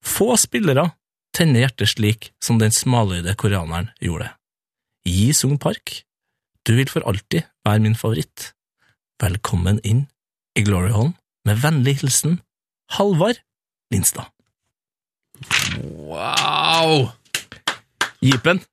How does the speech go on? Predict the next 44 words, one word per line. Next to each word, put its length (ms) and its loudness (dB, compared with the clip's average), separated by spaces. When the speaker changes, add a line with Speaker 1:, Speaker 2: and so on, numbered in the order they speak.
Speaker 1:
Jeepen, 360 2
som 100 0
jeg 80 2
likte 140 2
å 40 6
kalle 220 6
den. 100 4
Speaker 2:
Åh, 200 -2
så 160 -2
deilig 420 2
å 60 0
hylle 280 2
sånne 240 0
spillere. 420 0
Jeg 140 0
elsker 420 0
det. 40 2
Speaker 1:
Ja, 140 4
og 120 0
men, 160 -2
men 180 0
det 100 2
er 320 0
s-, 280 0
veldig 240 4
rart 180 0
at 80 -2
han 100 0
ikke 280 0
fikk, 400 -4
eh, 600 2
fikk 320 -4
det 120 2
kallenavnet. 440 0
Jeepen. 320 2
Speaker 2:
Jeepen? 500 2
Speaker 1:
Ja, 200 2
for 160 -2
det, 80 -2
altså, 160 0
det 160 4
var, 140 -10
han, 180 2
han 160 4